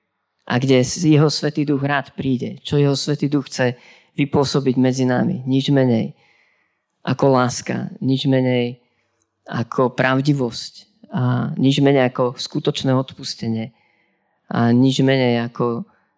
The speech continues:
eh, hlboká spolupráca a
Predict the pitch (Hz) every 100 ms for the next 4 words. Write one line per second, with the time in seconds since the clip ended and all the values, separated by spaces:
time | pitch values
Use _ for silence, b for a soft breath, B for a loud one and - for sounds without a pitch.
0 | _ - 123 120 117 - - _ _ _
1 | - 120 131 127 123 - 143 131 127 127
2 | 120 - 117 131 _ _ _ _ _ _
3 | _ _ - 151 135 113 113